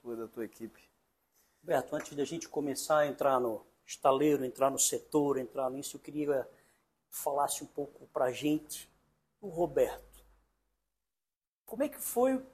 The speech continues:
Speaker 2: o Roberto pra chegar até C E O dessa grande empresa? Qual é o teu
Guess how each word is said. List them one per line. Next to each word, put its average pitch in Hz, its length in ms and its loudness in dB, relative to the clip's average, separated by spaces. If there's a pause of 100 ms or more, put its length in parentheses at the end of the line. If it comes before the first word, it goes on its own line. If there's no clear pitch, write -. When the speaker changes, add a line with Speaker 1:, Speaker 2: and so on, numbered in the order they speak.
(140)
Speaker 2:
o 214 60 -2
Roberto 180 800 2 (440)
pra 196 140 4
chegar 190 380 8
até 196 260 4
C - 240 -2
E - 20 2
O 202 280 2 (580)
dessa 175 300 2
grande 160 400 4
empresa? 123 480 -2 (580)
Qual 147 100 2
é 175 60 8
o 185 80 2
teu 175 400 0